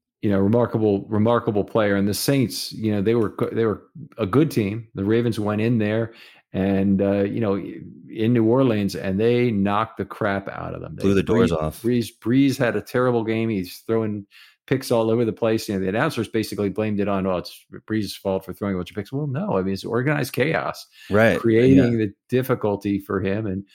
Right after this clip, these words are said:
Speaker 1: um, Ronnie Prude had the game of his life that
Speaker 2: <laughs>
Speaker 1: day.
Speaker 2: Yeah,
Speaker 1: So <laughs>
Speaker 2: for
Speaker 1: it was
Speaker 2: sure.
Speaker 1: a lot of fun.
Speaker 2: I imagine that w-, I imagine him even being in that position spec to, uh, spoke to, like, the s-,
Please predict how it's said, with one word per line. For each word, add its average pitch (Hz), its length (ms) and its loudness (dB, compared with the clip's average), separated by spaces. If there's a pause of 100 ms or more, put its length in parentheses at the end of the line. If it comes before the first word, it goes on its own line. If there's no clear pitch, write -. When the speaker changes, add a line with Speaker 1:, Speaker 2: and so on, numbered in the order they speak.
(360)
Speaker 1:
um, 95 500 -2
Ronnie 127 360 2
Prude 104 600 0
had 98 240 -6
the 95 80 -4
game 98 280 -2
of 92 60 -4
his 90 140 -6
life 92 320 -6 (200)
that 98 200 -6
Speaker 2:
<laughs> - 40 -6
Speaker 1:
day. 90 280 0
Speaker 2:
Yeah, 90 180 -4
Speaker 1:
So 98 340 -4 (120)
<laughs> - 120 -20
Speaker 2:
for 123 80 0
Speaker 1:
it - 200 -10
was 107 100 0
Speaker 2:
sure. 87 240 2
Speaker 1:
a 98 60 -4
lot 98 100 -4
of - 80 -12
fun. 87 220 -8 (300)
Speaker 2:
I 107 100 2
imagine 117 400 6
that 107 140 2
w-, 95 160 0
I 104 100 0
imagine 110 340 4
him 104 320 0
even 95 240 -2
being 90 220 0
in 87 100 0
that 90 180 -2
position 82 440 -4
spec - 400 -4
to, - 220 -10
uh, 85 280 -2
spoke 90 360 0
to, 92 100 -4
like, 82 240 -4
the 85 260 -6
s-, - 220 -10